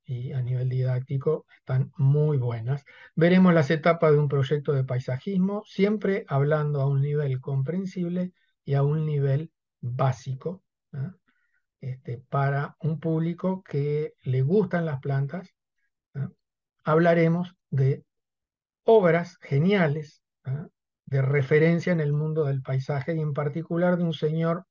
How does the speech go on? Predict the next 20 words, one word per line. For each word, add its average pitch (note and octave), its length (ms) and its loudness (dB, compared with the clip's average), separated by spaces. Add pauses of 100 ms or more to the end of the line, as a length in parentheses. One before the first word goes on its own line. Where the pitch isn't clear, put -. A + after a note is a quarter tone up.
(320)
genial E3+ 640 -2 (320)
que C#3+ 140 -4
fue D#3+ 420 2
Roberto D3 560 0
Burle C#3 360 -2
Marx, E3+ 420 -6 (320)
brasilero, D#3 800 0 (320)
¿eh? C#3 180 -6 (600)
Que E3+ 420 2 (640)
era D#3 280 2
apasionado, D3 1000 -4 (240)
que B2+ 120 -8
tenía C3+ 240 -2
una C#3 120 -4
sensibilidad C3 640 -2 (100)
muy D#3+ 220 0
especial, D3 640 -2 (460)
estudios C3+ 500 0
en C3 140 2
arquitectura, C3 920 -2